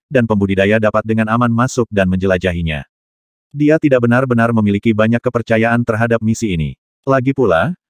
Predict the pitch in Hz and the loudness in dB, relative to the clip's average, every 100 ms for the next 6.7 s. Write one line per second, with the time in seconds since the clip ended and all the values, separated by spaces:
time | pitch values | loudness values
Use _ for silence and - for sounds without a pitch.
0 | _ 135 131 131 135 151 143 135 135 120 | _ 0 0 0 0 0 0 0 0 0
1 | 117 107 107 120 117 104 104 120 120 117 | 0 -2 0 -2 0 -2 0 0 2 2
2 | 135 - 95 139 - _ - 131 113 110 | 0 0 0 0 -6 _ -4 0 2 2
3 | 113 123 113 95 90 - 107 113 107 104 | 0 0 0 0 -2 -2 0 0 0 0
4 | 104 110 110 110 113 110 110 113 127 135 | 0 2 0 2 0 2 0 0 0 0
5 | 127 107 98 90 117 127 98 90 - 131 | 0 0 0 0 0 0 0 -2 0 0
6 | 135 131 127 131 - 101 82 | 0 0 -2 -2 -4 -2 -2